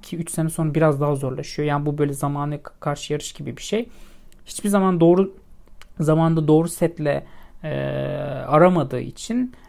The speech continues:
e, bulamayabiliyor. Ve bu, burada mesela y-, y-, yine aynı yere geliyorum. Ya tüh ya, evet o zamanlar hakikaten öyle düşünmeseymişim de şöyle düşünseymişim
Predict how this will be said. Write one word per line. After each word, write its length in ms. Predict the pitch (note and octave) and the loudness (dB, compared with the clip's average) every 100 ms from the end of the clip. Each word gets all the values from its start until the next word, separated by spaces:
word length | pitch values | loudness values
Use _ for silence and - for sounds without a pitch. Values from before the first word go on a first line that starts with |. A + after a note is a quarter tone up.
| - C#3+ | -12 -6
e, 260 | C#3 E3 | -4 2
bulamayabiliyor. 760 | B3+ F3 D3 G#3 G#3+ G3 - D#3+ | 6 6 4 2 4 2 2 2
Ve 220 | F#3+ F3+ | 2 0
bu, 540 | F3+ F#3 F#3 A3 A3 | -6 -4 -2 0 6
burada 260 | D#4 F#4+ E4+ | 6 8 4
mesela 460 | C#4+ - A3+ B3+ D4+ D#4 - | 2 -2 -4 -2 -6 -10 -6
y-, 180 | G3+ A#3+ | -4 -4
y-, 240 | A3+ A#3 | -6 -6
yine 360 | G#3+ A3 D#4 D4+ | -6 -2 0 2
aynı 240 | C#4 B3+ | 2 4
yere 220 | B3 C4 | 4 2
geliyorum. 480 | A#3+ F3+ D#3 F3+ C#4 - - - - | 0 0 0 -2 -4 -6 -20 -18 -2
Ya 200 | A3 E3 | -2 0
tüh 280 | - B3 - | -2 -2 -4
ya, 180 | C3 E3 | -4 -2
evet 240 | F#3+ - - | -2 -2 -2
o 80 | E3+ | -2
zamanlar 600 | F3+ F3+ F3 F3 E3 F#3 - | 0 -2 -2 -2 -6 -10 -16
hakikaten 600 | G3 - E3 D#3+ D#3+ D#3+ | -16 -10 -6 -4 -2 -2
öyle 240 | E3+ E3 | -2 -2
düşünmeseymişim 840 | D#3+ - E3+ D#3+ - D#3+ E3 - E3 | -6 -6 -6 -6 -6 -6 -6 -6 -6
de 80 | |
şöyle 280 | - D#3 D3+ | -6 -4 -4
düşünseymişim 800 | D#3 - - - D3+ D#3 G3+ | -6 -14 -14 -10 -8 -8 -8